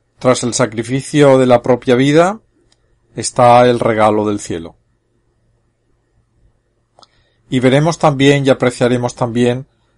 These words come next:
los sacrificios y los dolores de Cristo hasta la muerte.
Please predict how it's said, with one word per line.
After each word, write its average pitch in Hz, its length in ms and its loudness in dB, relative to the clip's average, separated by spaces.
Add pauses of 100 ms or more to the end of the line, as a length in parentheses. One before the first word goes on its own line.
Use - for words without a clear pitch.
(180)
los 123 240 0
sacrificios 147 760 -4
y - 20 -4
los 127 180 -2
dolores 120 460 0
de 117 100 -8
Cristo 113 380 -6
hasta 104 200 -6
la 104 120 -4
muerte. 92 440 -14